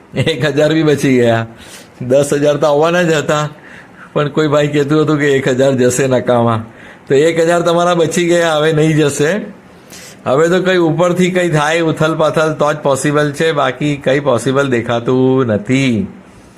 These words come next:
બરાબર, હવે શું કરીએ?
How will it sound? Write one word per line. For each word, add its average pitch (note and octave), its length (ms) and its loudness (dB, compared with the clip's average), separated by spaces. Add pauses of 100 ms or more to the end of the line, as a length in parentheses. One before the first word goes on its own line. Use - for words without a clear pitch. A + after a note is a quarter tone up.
(1120)
બરાબર, D#3 480 0 (640)
હવે D3+ 300 0 (360)
શું E3 320 0
કરીએ? D3+ 540 0